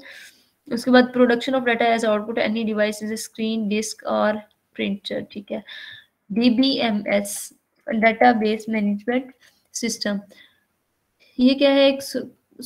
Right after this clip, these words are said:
software of collection of small programs to perform certain operations on data and manage the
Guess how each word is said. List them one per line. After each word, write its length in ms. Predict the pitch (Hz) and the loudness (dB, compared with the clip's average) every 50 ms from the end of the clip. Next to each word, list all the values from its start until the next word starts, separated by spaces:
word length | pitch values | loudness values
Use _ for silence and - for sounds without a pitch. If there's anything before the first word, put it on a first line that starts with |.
| - - | -4 2
software 340 | 262 254 254 247 254 285 277 277 | 2 4 4 4 4 4 4 4
of 60 | 277 277 | 4 2
collection 400 | 269 247 233 233 - - 262 240 | -2 -2 -4 -4 -4 -6 -6 -6
of 120 | - 240 | -6 -6
small 480 | 226 - - - 233 226 226 233 247 247 247 240 | -6 -6 -6 -6 -6 -2 0 0 0 0 0 -2
programs 640 | 240 233 214 214 214 214 214 214 220 220 - - - | -2 -2 -2 -2 -2 0 0 -2 -4 -6 -8 -10 -8
to 60 | 240 | -8
perform 540 | 240 - 233 226 226 - - 226 220 226 226 226 | -6 -6 -6 -8 -6 -8 -6 -6 -6 -6 -6 -6
certain 440 | - 247 233 226 226 247 254 247 | -4 -4 -4 -2 0 0 0 0
operations 480 | 240 220 208 - 214 208 - 226 226 240 | -2 -4 -6 -6 -6 -6 -6 -6 -6 -4
on 100 | 226 220 | -4 -2
data 360 | 214 208 208 202 202 226 226 - - 208 | 0 0 0 0 0 -2 -2 -2 -2 -4
and 160 | 208 208 208 202 | -2 -2 -2 -2
manage 340 | 208 208 196 202 202 202 - - | -2 -2 -2 -4 -4 -4 -2 -2
the 220 | 214 220 240 269 | 0 0 0 -2